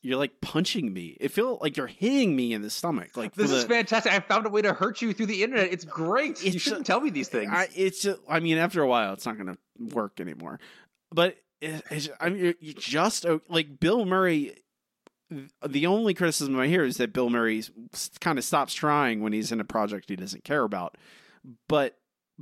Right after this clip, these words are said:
Speaker 1: Bill Murray, even then, Bill Murray sleepwalking through a role is ninety percent better than any, like, better than ninety percent of all other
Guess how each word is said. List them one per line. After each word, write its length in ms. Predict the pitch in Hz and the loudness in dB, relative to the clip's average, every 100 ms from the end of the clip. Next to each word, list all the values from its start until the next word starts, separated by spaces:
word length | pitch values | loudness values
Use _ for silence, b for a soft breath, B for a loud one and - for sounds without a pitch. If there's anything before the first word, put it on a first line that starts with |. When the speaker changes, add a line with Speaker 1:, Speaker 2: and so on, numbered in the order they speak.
| - | 0
Speaker 1:
Bill 160 | 180 208 | 2 4
Murray, 360 | 185 180 165 - | 4 2 0 0
even 220 | 196 185 | 0 2
then, 220 | 156 147 | 2 0
Bill 200 | 123 185 | 2 2
Murray 220 | 233 220 139 | 4 2 2
sleepwalking 840 | - 165 196 196 151 131 135 117 | 0 0 -2 0 2 2 0 -6
through 140 | 127 | -2
a 80 | 107 107 | 0 2
role 360 | 139 123 101 | 2 2 0
is 340 | 98 113 - 143 | -4 -4 -4 -4
ninety 380 | 123 135 147 131 | 0 2 0 -2
percent 440 | 127 - 117 113 | -2 -4 -6 -2
better 280 | 123 117 113 | 0 2 2
than 140 | 113 | 0
any, 540 | 117 120 123 123 113 - | -2 -2 0 0 -2 -2
like, 200 | 117 107 110 - 110 | -6 -6 -10 -16 -14
better 360 | 123 139 143 | -2 0 2
than 120 | 135 127 | 2 2
ninety 240 | 127 123 | 2 0
percent 380 | 117 110 120 107 | -4 -6 -6 -6
of 140 | 101 | -8
all 280 | 101 110 110 | -6 -2 -2
other 240 | 104 101 | -2 -4